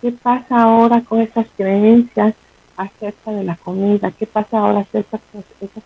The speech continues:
creencias acerca del dinero? ¿Qué pasa con, con ese terror a lo mejor que muchos comenzamos cuando dijeron confinamiento y dijimos,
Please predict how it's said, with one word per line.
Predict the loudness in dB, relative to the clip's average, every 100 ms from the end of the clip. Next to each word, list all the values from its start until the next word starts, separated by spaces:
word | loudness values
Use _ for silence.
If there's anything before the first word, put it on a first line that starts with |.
| -14
creencias | -12 -10 -12 -16
acerca | -16 -16 -12 -8
del | -8 -6
dinero? | -4 0 2 2 -2 _ _ _ _
¿Qué | -8
pasa | -4 -6 -6 -12
con, | -12 -20 _ _ _ -14
con | -4 -4
ese | 0 0
terror | 4 4 4 2 2 4
a | 4
lo | 4 0
mejor | -2 -2 -4
que | -4 -4
muchos | -2 0 -2 -4 -12 -8
comenzamos | -6 -6 -4 0 2 4 2 -2 _ _ _
cuando | -6 0
dijeron | 0 0 -2 0
confinamiento | 0 0 0 -2 0 2 2 0 0 0
y |
dijimos, | 0 -4 -10